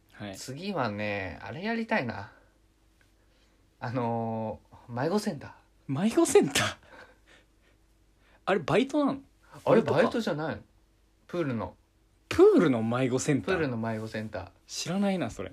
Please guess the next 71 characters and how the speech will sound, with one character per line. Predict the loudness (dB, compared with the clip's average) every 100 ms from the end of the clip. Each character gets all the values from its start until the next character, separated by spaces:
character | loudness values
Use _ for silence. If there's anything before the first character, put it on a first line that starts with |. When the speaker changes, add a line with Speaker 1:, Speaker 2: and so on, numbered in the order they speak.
| -6
Speaker 2:
俺、 | -2 2
ガ | 2 2
キ | 2 0
好 | -2
き | -4
な | -4
の。 | -6 -8 -12 _ _ _ -10
Speaker 1:
ガ | -6 -6
キ | -2
っ | -4
て | -2
あ | -4
ん | -4
ま |
言 | -4 -6
う |
な、 | -10
お |
前。 | -14 -18 -12
Speaker 2:
え、 | -12 -10
な、 | -10 -8
な、 | -6 -8 -8
な | -12 -14
ん |
て？ | -10
Speaker 1:
ま | -8
あ、 |
ガ | -6 -4
キ | -2
な。 | -2 -4 -10 -8
Speaker 2:
あ、 | -8
チ | -2
ャ | -2
イ | 0
ル | -2
ド | -4
ね。 | -8 -10
Speaker 1:
チ | -2
ャ | 0
イ | 0
ル |
ド、 | -4
チ | -8 -4
ャ | -4
イ |
ル | -4
ド。 | -10 -10
Speaker 2:
そ | -10
う、 | -10
チ | -6
ャ | -2 -2
イ |
ル | -4 -4
ド | 0
が | 0 0
好 | -4
き | -8 -2
で、 | 2 2 0 -4
Speaker 1:
う |
ん。 | -12 -18 _ _ _ _ _ _ _ _ _ _ _ _ _ _
Speaker 2:
あ | -10
の | -8 -6 -6 -6 -6 -6 -6 -6 0
ー、 |
ま | 4 4
あ、 |
大 | 4 2 4
体 | 2 2 _ _
ね、 | -6 -6 -6
迷 | -8 -8
子 | -10
は。 | -16